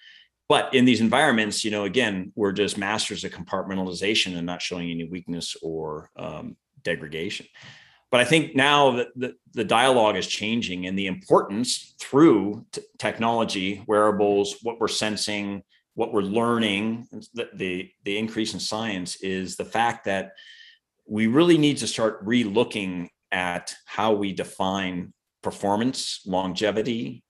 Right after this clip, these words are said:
how you define for flourishing in your environment, and still be able to perform in this long duration of accelerated complexity.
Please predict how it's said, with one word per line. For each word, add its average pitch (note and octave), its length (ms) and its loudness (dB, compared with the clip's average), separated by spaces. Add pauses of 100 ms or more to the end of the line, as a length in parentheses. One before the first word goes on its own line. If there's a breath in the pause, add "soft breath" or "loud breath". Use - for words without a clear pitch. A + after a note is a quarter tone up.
(160)
how G2+ 240 0
you A2 240 4
define F#2+ 640 -4 (160)
for G#2+ 380 2
flourishing A2+ 480 2
in G2+ 100 -4
your G2 180 -2
environment, F#2+ 540 -6
and G#2 160 -4
still C3 360 6
be G#2+ 200 0
able G2+ 160 2
to G2 80 -8
perform F#2+ 640 -4
in F#2+ 120 -4
this F2+ 180 -6
long F2+ 300 -4
duration F2 600 -6
of E2 320 -8 (380 soft breath)
accelerated F#2 640 0
complexity. - 720 -8